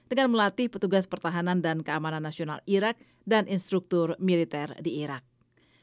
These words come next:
Pemimpin-pemimpin nato mengatakan misi latihan dua tahun bagi pasukan Afghanistan itu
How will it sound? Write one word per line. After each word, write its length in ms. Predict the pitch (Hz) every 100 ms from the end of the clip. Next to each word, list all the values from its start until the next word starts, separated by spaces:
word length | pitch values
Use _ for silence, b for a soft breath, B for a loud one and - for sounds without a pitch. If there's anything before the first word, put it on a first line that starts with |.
| b
Pemimpin-pemimpin 800 | - 175 175 160 151 160 156 156
nato 400 | 170 165 196 196 190
mengatakan 560 | 175 170 175 175 208 220
misi 320 | 190 185 214
latihan 400 | 180 170 180 175
dua 240 | 170 170 165
tahun 320 | 170 202 175
bagi 160 | 160
pasukan 320 | 165 165 170 165
Afghanistan 720 | 156 - 170 190 185 180 165
itu 240 | 165 269